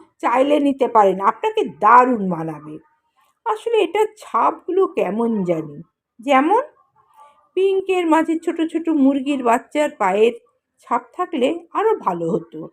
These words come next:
"আচ্ছা, দেখেন তো ওরকম ছাপওয়ালা কোনো গাউন আছে কি না?"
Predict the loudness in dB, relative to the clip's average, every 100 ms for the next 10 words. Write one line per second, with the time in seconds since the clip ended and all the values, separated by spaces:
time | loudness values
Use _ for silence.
0 | _ _ _ _ _ -12 -6 -4 -4 -4
1 | -4 -6 -2 -2 -2 -6 _ _ _ -2
2 | 0 2 0 -4 -4 -8 -2 0 0 -2
3 | -2 -2 0 0 0 -2 -4 -6 -8 -6
4 | -8